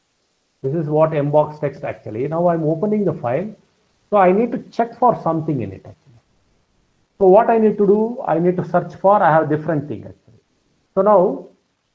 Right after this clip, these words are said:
check for some kind of a, some line, for line in check. Okay, column. Okay, for line in the check. Now what I need to check actually,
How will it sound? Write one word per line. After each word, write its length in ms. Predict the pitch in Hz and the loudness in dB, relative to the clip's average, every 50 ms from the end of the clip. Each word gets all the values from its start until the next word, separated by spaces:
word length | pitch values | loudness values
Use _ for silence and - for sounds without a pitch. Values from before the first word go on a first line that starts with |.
| _ - | _ -6
check 200 | 269 254 262 - | -6 -6 -6 -2
for 180 | - 254 160 151 | -2 0 0 0
some 180 | - 190 185 180 | -2 -4 -4 -4
kind 200 | 190 180 170 165 | -4 -4 -4 -4
of 120 | 147 - | -4 -4
a, 200 | 151 123 98 - - - _ _ _ | -6 -6 -6 -8 -16 -20 _ _ _
some 200 | - 139 135 135 | -10 -10 -8 -6
line, 560 | 131 131 135 139 139 139 151 190 233 - - _ _ _ _ _ _ _ _ _ _ _ _ _ | -4 -4 -2 -2 -2 -2 -4 -4 -8 -12 -18 _ _ _ _ _ _ _ _ _ _ _ _ _
for 280 | - 160 160 160 160 151 | -2 2 2 2 2 2
line 640 | 143 143 147 156 170 180 190 208 240 247 262 285 - _ _ _ _ _ _ - | 0 0 0 0 0 0 0 -2 -4 -6 -8 -12 -16 _ _ _ _ _ _ -8
in 400 | 151 165 202 247 302 320 - - _ _ _ _ _ _ _ _ _ _ _ _ _ _ _ | -6 -4 -4 -4 -6 -10 -14 -18 _ _ _ _ _ _ _ _ _ _ _ _ _ _ _
check. 460 | - 160 - - - - - - - _ _ _ _ _ _ _ _ _ _ _ _ _ _ _ _ _ _ _ _ _ _ | -10 -10 -10 -12 -16 -20 -20 -20 -20 _ _ _ _ _ _ _ _ _ _ _ _ _ _ _ _ _ _ _ _ _ _
Okay, 160 | - - - | -12 -12 -12
column. 560 | 202 - 135 127 117 120 147 196 247 - - - _ _ _ _ _ _ _ _ _ _ _ _ _ _ _ _ _ _ _ - | -8 -4 -4 -2 0 0 -2 -4 -4 -10 -16 -20 _ _ _ _ _ _ _ _ _ _ _ _ _ _ _ _ _ _ _ -14
Okay, 180 | - - 202 190 | -6 -4 -2 -2
for 160 | - - 147 | 0 0 0
line 400 | 135 139 139 147 160 180 190 185 | 2 2 2 2 2 2 2 0
in 80 | 170 147 | 0 0
the 80 | 139 | -2
check. 520 | - - - - 151 185 - - - - _ _ _ _ _ _ _ _ _ _ _ _ _ _ _ | -4 -4 -4 -4 -4 -4 -4 -10 -20 -20 _ _ _ _ _ _ _ _ _ _ _ _ _ _ _
Now 200 | - 190 226 247 | -2 0 2 4
what 240 | 233 190 190 226 226 | 4 6 6 6 6
I 100 | 240 226 | 4 4
need 200 | 202 196 190 190 | 4 4 2 2
to 60 | 190 | -2
check 280 | - - - 180 175 - | -4 -4 -6 -8 -6 -6
actually, 540 | 151 - - - 147 143 151 180 - - | -8 -8 -6 -6 -6 -4 -4 -6 -6 -10